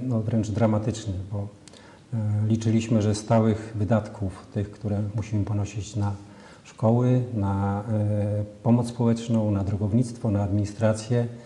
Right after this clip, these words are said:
będzie, e, około stu dziewięciu tysięcy, natomiast spodziewanych,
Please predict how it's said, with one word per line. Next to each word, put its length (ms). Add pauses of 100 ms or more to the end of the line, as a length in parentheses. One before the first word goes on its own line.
(840)
będzie, 380
e, 540
około 320
stu 180
dziewięciu 540 (240)
tysięcy, 480
natomiast 440
spodziewanych, 840